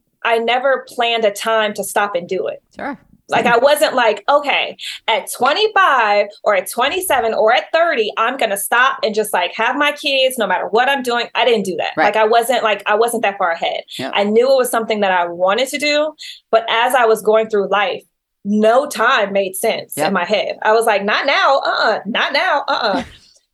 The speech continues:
Speaker 1: So it really took my husband,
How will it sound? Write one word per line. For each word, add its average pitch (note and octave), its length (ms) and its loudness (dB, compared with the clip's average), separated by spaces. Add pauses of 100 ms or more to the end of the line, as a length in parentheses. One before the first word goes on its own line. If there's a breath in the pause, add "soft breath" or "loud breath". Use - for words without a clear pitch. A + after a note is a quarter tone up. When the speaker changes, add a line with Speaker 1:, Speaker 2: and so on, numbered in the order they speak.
(140)
Speaker 1:
So C4+ 240 4
it B3+ 220 2
really C4 420 2
took B3+ 240 -2
my G#3+ 220 0
husband, G3 840 -2